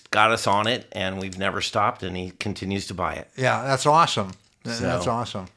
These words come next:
Speaker 1: as far as, you know, I don't pay a lot of attention to the celebrities that come in.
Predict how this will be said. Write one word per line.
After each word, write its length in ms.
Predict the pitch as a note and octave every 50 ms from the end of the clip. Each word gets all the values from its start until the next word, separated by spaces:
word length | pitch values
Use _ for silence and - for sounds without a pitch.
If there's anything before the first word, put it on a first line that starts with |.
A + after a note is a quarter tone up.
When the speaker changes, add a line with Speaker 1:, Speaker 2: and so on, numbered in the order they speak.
| _
Speaker 1:
as 60 | _ -
far 280 | - - C3+ C#3 D3+
as, 200 | D#3 D3+ - -
you 220 | B2 A#2 G#2 F3 E3
know, 80 | C3+
I 100 | D#3+ G#3+
don't 220 | A#3 C4+ C4+ - -
pay 100 | G3 G#3+
a 80 | G3+
lot 160 | E3+ E3+ E3+
of 60 | D#3+ C#3+
attention 540 | C#3 - - C3+ B2 A2+ - A2 A2 G#2
to 220 | G#2 - - G2+ F2+
the 440 | E2+ A#1+ - G2+ F#2+ F2+ F#2 E2+ - - - - - - -
celebrities 540 | - - A2+ G#2+ G#2+ G2 F#2+ G2 F#2+ F2 -
that 120 | G2+ F#2
come 220 | - - F2 E2+ E2
in. 220 | D#2+ - - -